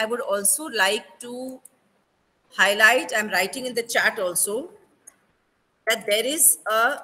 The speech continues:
open source called E P G Pathshala, where a lot of professional social workers from Nirmala Niketan, Tata Institute of Social Sciences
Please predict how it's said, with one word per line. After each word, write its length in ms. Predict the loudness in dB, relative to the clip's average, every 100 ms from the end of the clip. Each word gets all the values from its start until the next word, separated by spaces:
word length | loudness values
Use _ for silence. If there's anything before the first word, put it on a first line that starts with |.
| -10
open 360 | -10 -6 -4 -2
source 360 | 0 2 0
called 240 | 0 -4 -4
E 140 | -8
P 220 | -10 -10
G 180 | -8 -6
Pathshala, 600 | -2 -2 0 -2 0 -2 -10 -20 _ _ _
where 160 | -12 -6
a 80 | -2
lot 200 | -2 -2
of 120 | -4
professional 540 | -10 -8 -10 -8 -8
social 420 | -6 -8 -6 -8 -6
workers 500 | -6 -4 -4 -4 -6
from 180 | -8 -6
Nirmala 420 | -6 -2 -2 -2
Niketan, 600 | -6 -10 -6 -4 -4 0
Tata 260 | -2 0 -6
Institute 440 | -6 -14 -16 -16
of 100 | -16
Social 360 | -16 -16 -14 -8
Sciences 760 | -2 -2 -2 -6 -4 -8 -10